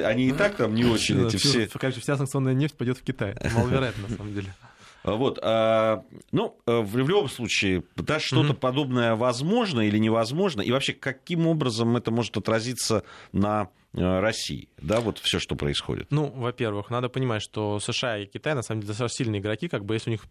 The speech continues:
Speaker 2: пойдет полноценное противостояние, как бы, э, весело будет всем. А, по данным М В Ф, ну, все, Всемирного банка, ну, на самом деле, как бы, м, более-менее всех адекватных экономистов, а, м,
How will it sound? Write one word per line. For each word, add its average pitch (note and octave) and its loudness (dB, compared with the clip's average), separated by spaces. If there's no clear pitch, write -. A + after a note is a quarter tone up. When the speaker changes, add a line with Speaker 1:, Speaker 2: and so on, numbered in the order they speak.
Speaker 2:
пойдет A#2+ -4
полноценное A#2+ -2
противостояние, G#2+ -4
как G2 -6
бы, G2 -4
э, G#2 -2
весело C3+ -4
будет C3 -2
всем. G2+ -10
А, G#2 -4
по B2+ -4
данным A#2 -4
М A#2+ -4
В A2+ 0
Ф, F3+ -8
ну, G3+ 0
все, A#2+ -10
Всемирного A#2+ -2
банка, B2+ -4
ну, C3+ -8
на D3+ -6
самом D#3 -4
деле, C3+ 0
как B2 -6
бы, A#2 -4
м, A#2 -6
более-менее A2 -4
всех - -4
адекватных - -10
экономистов, A#2 -4
а, A2 -2
м, A2 -12